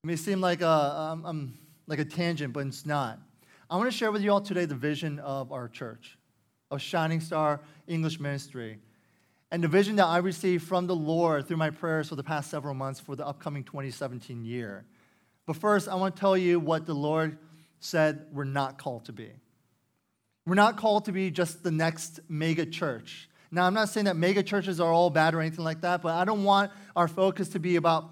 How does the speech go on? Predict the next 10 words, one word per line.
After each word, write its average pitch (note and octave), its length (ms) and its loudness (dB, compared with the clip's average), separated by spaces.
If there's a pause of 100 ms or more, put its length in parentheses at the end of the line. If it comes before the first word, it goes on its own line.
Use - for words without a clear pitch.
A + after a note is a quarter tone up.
(120)
our E3+ 100 2
priorities F#3+ 480 4
to G3 100 -6
be E3+ 120 2
about E3 260 0
attendance F3+ 460 -2
and C#3+ 100 -6
just C#3+ 140 -8
membership, C3 500 -8 (720)
okay? C#3 280 -2